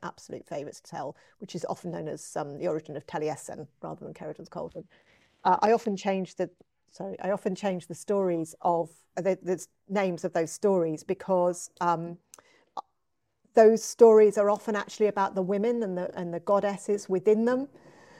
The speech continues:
So, uh, I like to kind of highlight, like, the story, uh, Math ap Mathonwy from the Mabinogion.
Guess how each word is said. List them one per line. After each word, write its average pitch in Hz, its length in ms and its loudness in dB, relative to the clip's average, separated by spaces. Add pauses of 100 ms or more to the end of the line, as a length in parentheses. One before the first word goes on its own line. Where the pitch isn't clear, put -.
(120)
So, 180 600 2 (100)
uh, 170 340 0 (120)
I 180 120 -2
like 175 260 -2
to - 100 -14
kind 175 200 -8
of 160 80 -10
highlight, 165 580 -6
like, - 260 -4
the 214 100 0
story, 208 680 4
uh, 180 280 0
Math 190 440 -2
ap 185 140 -4
Mathonwy 180 540 -2
from 170 160 -6
the 160 80 -6
Mabinogion. 160 800 -2